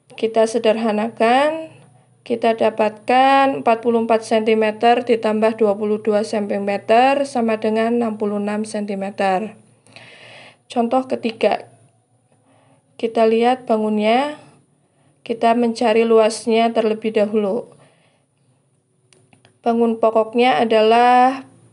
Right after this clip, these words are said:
luas persegi panjang dikurangi luas seperempat lingkarannya ada berapa? Empat. Jadi empat dikali luas seperempat lingkaran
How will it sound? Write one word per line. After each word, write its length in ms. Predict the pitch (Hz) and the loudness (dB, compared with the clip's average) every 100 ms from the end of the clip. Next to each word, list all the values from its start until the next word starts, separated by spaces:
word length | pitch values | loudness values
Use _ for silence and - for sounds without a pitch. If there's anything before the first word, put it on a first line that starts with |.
| - | -6
luas 480 | 233 226 233 240 - | -2 4 4 4 2
persegi 320 | 233 233 226 | -2 0 0
panjang 720 | 220 214 208 214 208 226 277 294 - - - - - - - | 2 2 2 2 4 2 0 -6 -18 -20 -20 -20 -20 -20 -8
dikurangi 1040 | 226 226 226 226 226 226 240 277 311 311 - - - - - - 226 | -6 2 4 4 4 4 4 2 -2 -8 -16 -20 -20 -20 -20 -6 0
luas 800 | 226 208 208 240 277 - - - | 4 4 4 2 0 -4 -16 -18
seperempat 800 | - 247 170 226 226 226 233 233 | -6 -6 0 0 0 0 0 2
lingkarannya 880 | 233 233 233 226 226 226 226 247 254 | 0 0 2 2 2 2 4 2 2
ada 160 | 240 220 | 0 0
berapa? 720 | 220 220 226 220 208 202 - | -2 0 0 0 0 -2 -6
Empat. 560 | 240 - 214 202 - - | -10 -2 0 0 -2 -4
Jadi 480 | 202 226 254 277 | -4 -2 -2 -2
empat 560 | - 220 - 247 254 254 | -4 -8 -2 2 2 0
dikali 560 | 233 233 240 254 254 240 | -2 2 2 2 0 0
luas 480 | 226 233 240 247 | 2 4 4 2
seperempat 560 | - 226 220 220 214 214 | -2 -2 0 0 -2 -2
lingkaran 640 | 220 214 214 208 190 180 | -4 -2 0 2 0 -2